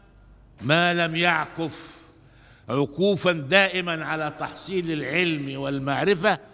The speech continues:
ويعكف عكوفا متعمقا على دراسة قضيته وقضاياه.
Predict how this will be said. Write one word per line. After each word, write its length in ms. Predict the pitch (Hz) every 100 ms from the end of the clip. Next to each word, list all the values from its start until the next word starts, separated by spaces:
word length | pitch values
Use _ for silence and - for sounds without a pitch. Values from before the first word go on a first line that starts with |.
| - - - - - - - -
ويعكف 840 | 113 127 143 170 151 - 147 -
عكوفا 800 | 123 139 139 143 180 196 160 160 151 143 131 120 117 110 104 104
متعمقا 1300 | 107 107 110 151 160 151 135 151 170 202 - 202 190 131 - _ - - - - -
على 440 | 131 156 151 147
دراسة 800 | 131 143 147 156 - 143 139 - - - - - - - - - - - -
قضيته 1000 | 139 127 123 143 139 127 131 127 123 - -
وقضاياه. 920 | 113 120 - 107 95 92 98 87